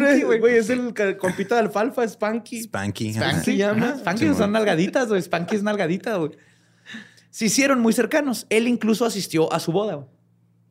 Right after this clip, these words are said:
Speaker 2: Ella relata que el éxito de Travolta empezó, que, que el éxito que Travolta empezó a tener cuando entró a la iglesia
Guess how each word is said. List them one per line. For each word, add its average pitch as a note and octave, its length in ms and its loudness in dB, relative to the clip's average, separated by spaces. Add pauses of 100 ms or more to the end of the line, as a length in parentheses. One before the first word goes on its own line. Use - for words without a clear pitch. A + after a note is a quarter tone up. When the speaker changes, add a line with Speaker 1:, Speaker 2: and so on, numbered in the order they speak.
(220)
Speaker 2:
Ella F#3+ 200 2
relata F#3+ 500 0
que C3 100 -2
el A2+ 200 -6
éxito F#3 360 -4
de F#3+ 60 0
Travolta D3+ 520 -2 (400)
empezó, E3 500 -2
que, C3+ 380 0
que C#3 60 -4
el C3+ 60 0
éxito F3 340 -4
que F3 80 -4
Travolta C3+ 320 -2
empezó E3+ 260 -4
a D3+ 80 -8
tener E3 300 -4
cuando A2 220 -4
entró G#2+ 160 -6
a C#3+ 40 -4
la D#3+ 60 -4
iglesia E3 400 -6